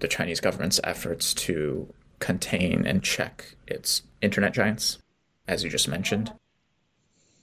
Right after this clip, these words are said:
There's definitely a world where Chinese companies still continue to list on the U S stock exchange. It's still one of the best sources for capital to expand.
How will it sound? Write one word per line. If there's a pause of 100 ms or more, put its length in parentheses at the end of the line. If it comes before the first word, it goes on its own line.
(260)
There's
definitely
a
world
where (160)
Chinese
companies
still
continue
to
list
on
the
U
S
stock
exchange. (580)
It's
still
one
of
the
best
sources
for
capital
to
expand.